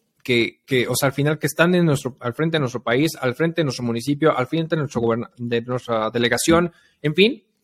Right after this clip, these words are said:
y que al final van a ir tomando decisiones en función a lo que ellos crean que nos conviene, y el, el punto es una rendición de cuentas, pero como a nosotros no nos gusta estar metidos en la política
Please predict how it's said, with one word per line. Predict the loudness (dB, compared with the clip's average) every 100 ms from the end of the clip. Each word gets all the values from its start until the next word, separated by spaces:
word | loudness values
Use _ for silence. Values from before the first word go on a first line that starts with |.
| _
y | -10 0
que |
al | 0
final | 0 0 2
van | 2
a | 0
ir |
tomando | 0 -2 0 2
decisiones | 0 -2 -6 -2 0 -2 -4
en | -6
función | -6 -4 0 0 -2 -8 -6
a | -4
lo | -4
que | -2
ellos | 0 2 0 -6 _
crean | 2 4 4 2 -2
que | -4
nos | -4
conviene, | -6 -8 -4 -4 -4 -8 -16 _ _ -4
y | -2
el, | -2 -4
el | -4
punto | 0 2 2
es |
una | 4 4
rendición | 4 0 -2 -4
de | -4
cuentas, | -2 -2 -2 -4 -8 _
pero | 0 4 4 2 -2
como | _ -6 -6 -6
a | -10
nosotros | -10 -6 -2 0 0 0
no | -2 0
nos | 0
gusta | 2 0 2 2 2 -2 _ _ -10
estar | -6 -2 -2
metidos | -2 -4 -2 0 0 0
en |
la | -4 -2
política | 0 0 -4 -2 -2 -2